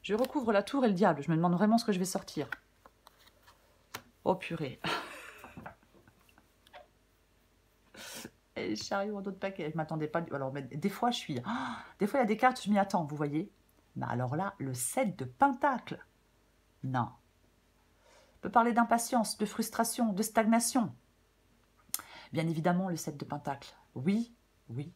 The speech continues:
oui, oui, oui. Ça peut parler de tout ça. Ouais. Euh, ouais. Moi, je pense que c'est là, il y a un moment idéal pour évaluer les progrès accomplis jusqu'à présent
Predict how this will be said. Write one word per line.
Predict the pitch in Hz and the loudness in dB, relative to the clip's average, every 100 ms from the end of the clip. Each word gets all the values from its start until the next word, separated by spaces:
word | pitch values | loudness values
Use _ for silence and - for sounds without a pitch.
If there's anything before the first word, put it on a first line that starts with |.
| _ 123 | _ -10
oui, | 123 123 - | -10 -10 -16
oui, | 107 - - | -16 -16 -18
oui. | - - _ _ | -20 -20 _ _
Ça | - | -20
peut | 120 | -16
parler | 120 117 117 | -14 -14 -14
de | |
tout | - - | -16 -12
ça. | - - _ _ _ _ _ _ _ _ _ _ _ _ _ _ _ _ | -10 -12 _ _ _ _ _ _ _ _ _ _ _ _ _ _ _ _
Ouais. | - - - _ _ _ _ _ _ _ _ _ - - - - - - | -20 -20 -20 _ _ _ _ _ _ _ _ _ -20 -20 -20 -20 -16 -10
Euh, | 139 135 131 123 123 120 117 110 110 - 123 123 123 - | -8 -8 -8 -6 -6 -6 -8 -10 -12 -14 -12 -12 -12 -10
ouais. | 127 123 - _ _ - - - | -10 -12 -16 _ _ -14 -12 -2
Moi, | 196 | -2
je | 208 | 2
pense | 226 214 | 0 0
que | 208 | -2
c'est | - 175 | 0 0
là, | 165 156 151 | 2 2 0
il | 170 | 0
y | |
a | 160 | 0
un | |
moment | 151 165 165 | 2 0 0
idéal | 185 180 165 175 | 0 2 2 0
pour | 156 | -2
évaluer | 156 151 156 160 - _ _ _ _ _ _ _ _ - | 0 0 0 -2 -2 _ _ _ _ _ _ _ _ -2
les | 202 240 | 2 2
progrès | - 240 185 214 - | 4 0 4 2 2
accomplis | - 190 180 190 | 0 -2 0 0
jusqu'à | 175 165 | 0 -4
présent | - 170 160 160 | -2 -2 -2 -6